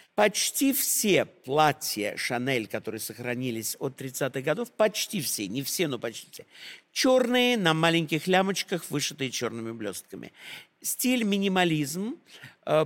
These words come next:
простенькие, приталенные, но лишённые полёта фантазии. В них нету ни цветов Эльзы Скиапарелли, ни аппликации от Сальвадора Дали,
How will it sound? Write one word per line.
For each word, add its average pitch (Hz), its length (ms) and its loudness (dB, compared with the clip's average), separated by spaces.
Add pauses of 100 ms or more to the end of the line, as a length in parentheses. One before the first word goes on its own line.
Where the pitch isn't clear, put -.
простенькие, 185 1120 2
приталенные, 170 1000 0 (440)
но 190 200 4
лишённые 208 1300 4 (420)
полёта 151 500 4
фантазии. 101 880 -4 (420)
В 165 140 -2
них 202 280 0
нету 147 580 2 (340)
ни 135 500 0 (340)
цветов - 720 -4
Эльзы 180 440 4
Скиапарелли, 147 720 4
ни 151 160 0
аппликации 131 720 0
от 113 80 -4
Сальвадора 123 540 -2
Дали, 143 340 -2